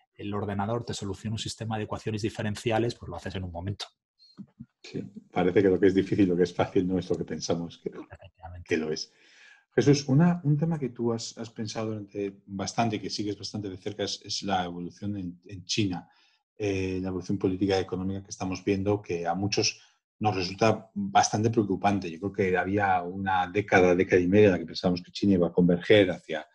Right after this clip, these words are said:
Speaker 2: un modelo occidental y iban a aceptar las reglas de juego, digamos, comunes, y la realidad es que esto cada vez es menos probable. Vemos a una China muy agresiva, a una China, China muy asertiva en India, Australia, Vietnam,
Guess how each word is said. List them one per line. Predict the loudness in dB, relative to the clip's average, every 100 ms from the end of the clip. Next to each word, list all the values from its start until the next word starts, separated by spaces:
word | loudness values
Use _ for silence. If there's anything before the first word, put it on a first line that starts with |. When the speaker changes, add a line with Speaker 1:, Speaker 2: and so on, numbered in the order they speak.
| _ _ _ 0
Speaker 2:
un | 4
modelo | 6 6 4
occidental | 2 -2 -4 -2 4 6 6 2
y | -2
iban | -4
a | -10
aceptar | -12 -8 -6 -4
las | -4 -4
reglas | -6 -8 -10 -12
de | -10
juego, | -6 -6
digamos, | -8 -8 -6 -6 -10
comunes, | -10 -6 -4 -4 -6 -16 _ _ _ _ _ -4
y | 0
la | 2 0 0
realidad | -6 -6 -6 -8 -8
es | -10
que | -8 -8 -6 -8 -12 _ _ _
esto | -10 -6 -6
cada | -4 -4
vez | -2 -4 -6 _
es | -10 -8
menos | -8 -10 -10
probable. | 0 4 4 4 -2 -4
Vemos | -6 -6 -4
a |
una | -4
China | -2 -4 -6
muy | -6
agresiva, | -6 -2 2 4 4 4 4
a | 2
una | -2 -8
China, | -6 -6 -4
China | -6 -6 -2
muy | -2
asertiva | 0 0 -4 0 0 2 0
en | 0
India, | 0 0 -2 -6
Australia, | -10 -10 -2 -2 -2 -2 -4
Vietnam, | -2 -2 -2 0 0 0 0 -4